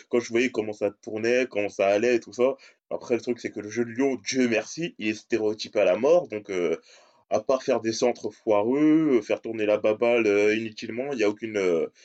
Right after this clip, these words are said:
inventivité, euh, innovation et tout ça. Donc, euh, c'est assez stéréotypé. Donc, euh, c'est, ça allait à l'échec. Et, euh, avant de dire un, des mots sur, euh, Marseille qui, franchement, ça m'a énervé.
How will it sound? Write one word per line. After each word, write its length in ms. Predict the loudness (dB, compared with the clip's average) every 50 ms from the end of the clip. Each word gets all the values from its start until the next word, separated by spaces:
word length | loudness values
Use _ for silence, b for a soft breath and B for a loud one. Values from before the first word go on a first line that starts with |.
| b b b b b b -10
inventivité, 1120 | -8 -6 -6 -8 -8 -10 -12 -14 -16 -16 _ -6 -2 -2 0 0 0 0 0 2 2 2 4
euh, 880 | 4 2 2 2 2 2 2 2 2 4 4 2 2 2 2 0 -2 -4 -6 -8
innovation 720 | -14 -10 -10 -8 -4 -4 -4 -4 -4 -8 -12 -12 -12 -14
et 40 | -18
tout 120 | _ _ _ -8
ça. 240 | -4 -2 0 0 -2
Donc, 180 | -2 -6 -18 -18
euh, 60 | -20 -20 _ _ _ _ _ _ _ _ _ -14
c'est 60 | -14
assez 140 | -12 -12 -12
stéréotypé. 560 | -12 -12 -10 -8 -10 -10 -10 -12 -12 -10 -10 -10
Donc, 220 | -10 -12 -14 -12
euh, 460 | -10 -8 -8 -8 -8 -10 -10 -14 -18 _ _ _ _ _
c'est, 60 | _ _ _ _ _ _ _ _ _ _ _ _ _ -4
ça 120 | 0 2 2
allait 220 | 2 2 2 2
à 80 | 2 2
l'échec. 420 | 0 -2 -2 -2 -2 -2 _ _ _ _ _ _ _ _ _ _ _ _ _ _ -16 -16 -16 _ _ _ -20
Et, 600 | -18 -16 -14 -14 -14 -14 -12 -12 -12 -12 -12 -12
euh, 400 | -12 -12 -12 -12 -12 -14 -14 -14 -16 _ _ _ _ -4
avant 200 | -2 0 0 0
de 100 | 0 -2
dire 340 | -4 -6 -6 -4 -4 -2 0
un, 140 | -2 -2 -4 -6 _ _ _ -12
des 80 | -10
mots 180 | -8 -4 -4 -4
sur, 240 | -4 -4 -8 -8 -6
euh, 300 | -6 -4 -4 -4 -4 -4
Marseille 500 | -4 -4 -4 -4 -4 -2 -2 -2 -2 -2 -6
qui, 340 | -12 -18 -16 -14 -12 -14 -14 -16
franchement, 360 | -16 -12 -12 -12 -10 -10 -8
ça 120 | -6 -4
m'a 80 | -4 -4
énervé. 340 | -2 -2 -2 -2 -4 -6